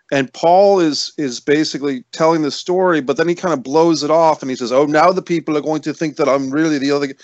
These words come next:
like, Paul McCartney repeatedly, whether it's on, uh, David Letterman or other s-, situations, there's so many wink and nods from who we know as Paul McCartney or who we're talking about as Billy, the second Paul McCartney,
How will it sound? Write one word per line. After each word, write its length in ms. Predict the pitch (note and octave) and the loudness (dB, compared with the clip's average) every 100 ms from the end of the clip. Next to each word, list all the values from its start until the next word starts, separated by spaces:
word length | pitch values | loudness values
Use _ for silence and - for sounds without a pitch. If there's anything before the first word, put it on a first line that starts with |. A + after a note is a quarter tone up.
| - - - | -20 -4 0
like, 220 | D3+ - | 0 -2
Paul 260 | - A3 C4 | -2 2 2
McCartney 560 | G#3 - G#3 G#3 D3+ | 0 -2 -2 0 -4
repeatedly, 680 | B2+ B2 - - A#3 G#3+ B2 | -4 -6 -6 -6 -4 -2 0
whether 200 | A#2 B2 | 0 -2
it's 160 | B2 C3+ | -4 -2
on, 240 | A#2+ G#2+ - | -2 -4 -2
uh, 160 | C#3+ G2+ | -2 -2
David 380 | A#2 D3+ F3+ | 0 2 2
Letterman 460 | D3 D#3 E3+ E3+ E3 | 2 0 2 0 0
or 180 | B2 A2+ | -2 0
other 320 | C#3+ F#3+ F#3 | 2 4 2
s-, 320 | D#3 - - - | 0 -6 -8 -8
situations, 920 | - F3 - E3 F3 F3 C3 A#2 - - - - _ - | -4 -2 -2 0 0 0 -4 -6 -8 -14 -20 -20 _ 0
there's 180 | D#3+ - | 2 4
so 240 | - A#3 | 2 4
many 300 | C4 C4 A3 | 4 2 0
wink 420 | A#2 D#3 G3 G3 - | -2 0 0 -4 -6
and 180 | C#3 C3 | -4 -2
nods 680 | C#3 D3 A#2+ G#2+ G#2 - - | 0 2 2 0 -2 -10 -10
from 260 | - C3+ B2+ | -4 -4 -4
who 200 | A#2+ F#3 | -2 -2
we 180 | F#3+ G3 | 0 0
know 240 | D#3+ D3 | 2 4
as 120 | C3 - | 2 -2
Paul 260 | - D3 | -2 -2
McCartney 640 | F3+ E3 D3 C#3 C#3 C#3+ D3+ | -2 -2 2 2 2 -2 -2
or 260 | - B2 A#2+ | -2 -2 -2
who 120 | A#2 | -2
we're 160 | C3+ C#3 | -4 -4
talking 300 | C3+ C3+ C3+ | -2 -4 -2
about 120 | C3+ | -4
as 140 | C#3+ C3 | -4 -2
Billy, 320 | B2+ A#2 B2+ | 0 0 0
the 100 | B2+ | -4
second 400 | - A2+ C#3+ C3 | -4 -4 -4 -6
Paul 180 | C3 C3 | -4 -4
McCartney, 460 | B2+ A#2 F#2 G#2+ | -4 -4 -2 -6